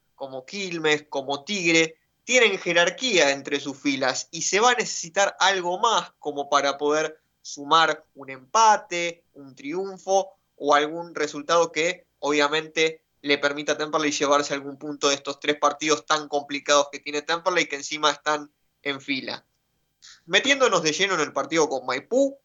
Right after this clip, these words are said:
realmente el trámite fue bastante extraño, ya que Temperley fue amplio dominador del juego en el primer tiempo, con manejo de la pelota, jugadas asociadas,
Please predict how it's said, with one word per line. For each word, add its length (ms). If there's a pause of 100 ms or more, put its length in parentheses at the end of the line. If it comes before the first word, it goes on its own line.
(160)
realmente 480
el 100
trámite 680 (240)
fue 200
bastante 520
extraño, 720 (420)
ya 120
que 100
Temperley 540
fue 340
amplio 560
dominador 460
del 140
juego 420
en 60
el 100
primer 300
tiempo, 880
con 200
manejo 380
de 80
la 140
pelota, 680 (240)
jugadas 500
asociadas, 920